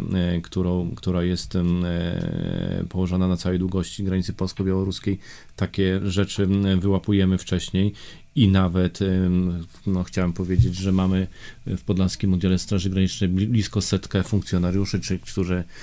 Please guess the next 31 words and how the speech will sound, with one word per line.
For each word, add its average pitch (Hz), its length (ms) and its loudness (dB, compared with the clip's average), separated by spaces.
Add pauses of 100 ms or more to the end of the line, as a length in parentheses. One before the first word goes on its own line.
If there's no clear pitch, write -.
(220)
dwadzieścia 101 280 2
cztery 101 240 -2
godziny 95 360 2
na 90 120 4
dobę, 90 200 2
trzysta - 340 -2
sześćdziesiąt 85 360 -2
pięć 85 260 -2
dni, 85 240 0 (220)
e, 95 200 2
w 85 60 0
roku, 85 400 0 (960)
e, 95 60 2 (920)
patrzą 85 360 -2
w 82 40 -6
monitory, 85 460 2
co - 100 -6
się 82 160 -6
dzieje 80 300 0 (460)
i 101 140 2
dla 85 300 2
s-, - 140 -2
jednostek, 87 600 2
które 87 280 0
są 82 340 0
na 87 160 4
granicy, 87 460 2
czy 85 220 -4
też 82 240 0
w 80 80 -4
obwodach, 80 640 0